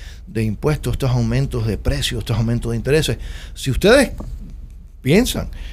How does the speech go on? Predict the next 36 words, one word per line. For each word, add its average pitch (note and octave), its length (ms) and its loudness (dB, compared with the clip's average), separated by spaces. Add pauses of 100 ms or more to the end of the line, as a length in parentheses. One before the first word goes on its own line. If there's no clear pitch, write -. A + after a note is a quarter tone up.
(120)
que, A#2 360 2
que A2 200 2
esto D3+ 300 0
debe B2 340 4
seguir D#3+ 240 0
subiendo, D#3 480 0
perfecto. - 540 -4 (340)
Entonces G#2+ 320 -2
vamos E3 280 4
a - 20 0
seguir E3+ 180 2
este E3 140 2
rumbo. D#3 340 4 (280)
Pero B2+ 180 8
si A#2+ 140 2
no F#3+ 200 6
quieren B3+ 320 8
seguir G3+ 280 8
este G3 200 6
rumbo, D3 420 6 (420)
si B2 160 -6
quieren, E3+ 300 6
y F#3+ 80 6
piensen G#3 480 8
hace E3+ 200 6
dos F3+ 200 8
años, G3+ 260 6
como C#3+ 140 0
ustedes F3+ 240 6
dijeron, E3 380 6 (400)
hace A#2+ 200 2
dos E3+ 200 8
años, F#3+ 280 8 (320)
¿cuál D#3 200 6
era F#3+ 140 6
su, G#3+ 300 4